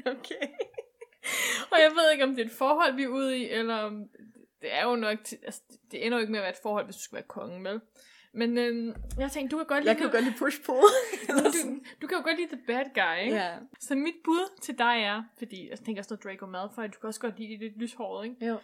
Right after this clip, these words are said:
Speaker 2: Ja. Mm. Dem, der er sådan lidt, øhm, har lidt magt, lidt mysterious,
Speaker 1: Ja.
Speaker 2: lyshåret.
Speaker 1: Ja.
Speaker 2: Og så kan du også rigtig godt lide de her dystopiske verdener, ikke?
Speaker 1: Ja.
Speaker 2: Du kan godt lide, at der,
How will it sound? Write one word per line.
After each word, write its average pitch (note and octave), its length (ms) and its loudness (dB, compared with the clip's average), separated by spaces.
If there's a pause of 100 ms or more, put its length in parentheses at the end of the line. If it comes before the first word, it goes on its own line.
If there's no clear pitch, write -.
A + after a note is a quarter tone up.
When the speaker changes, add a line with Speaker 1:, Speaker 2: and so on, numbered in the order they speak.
(220)
Speaker 2:
Ja. G3 160 -4 (300)
Mm. G#3 280 -10 (500)
Dem, A3+ 200 0
der A#3 80 4
er A3 80 0
sådan A3+ 220 -4
lidt, A3+ 240 -2
øhm, G#3+ 320 -2 (300)
har C4 180 -2
lidt C4 180 -6
magt, C4+ 420 -6
lidt B3+ 240 -2
mysterious, C#4 680 -4
Speaker 1:
Ja. A#3 140 -2
Speaker 2:
lyshåret. B3+ 680 -6
Speaker 1:
Ja. F#3 120 -2 (220)
Speaker 2:
Og A#3+ 80 -4
så C4+ 100 0
kan C4+ 140 -4
du A#3+ 140 2
også B3 200 -2
rigtig B3+ 220 -10
godt A3+ 200 -4
lide B3+ 200 -8
de A3+ 140 -8
her A3+ 80 -4
dystopiske B3 720 -8
verdener, G#3 380 -6
ikke? C#4 120 -12 (180)
Speaker 1:
Ja. G#3+ 160 -4 (240)
Speaker 2:
Du A#3+ 60 -12
kan A#3+ 200 -2
godt A#3+ 100 -4
lide, A#3 240 -2
at G#3+ 160 -2
der, A#3 100 0